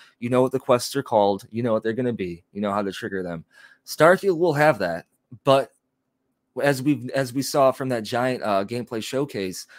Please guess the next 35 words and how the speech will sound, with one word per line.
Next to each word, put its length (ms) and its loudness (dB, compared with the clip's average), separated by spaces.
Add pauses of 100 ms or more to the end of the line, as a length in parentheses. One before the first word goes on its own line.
(400)
a 60 -8
lot 160 2
of 60 2
these 180 -2
planets 540 -2
that 160 2
are, 400 4
that 140 -4
do 140 -2
have 180 -4
handcrafted 640 -6
content, 520 -4 (380)
that 100 -2
had, 280 -2 (140)
that 160 -2
handcrafted 800 -4
content 480 -4
will 200 -6
vary 340 -2
from 240 -8
playthrough 460 -6
to 80 -12
playthrough. 520 -6
So 220 0
I 100 6
can 160 -4
go 220 0
to 400 -6 (420)
Nirvana 680 2
A 220 0
B, 340 -4
a 80 -2
barren 340 0
planet, 380 -4
right, 240 0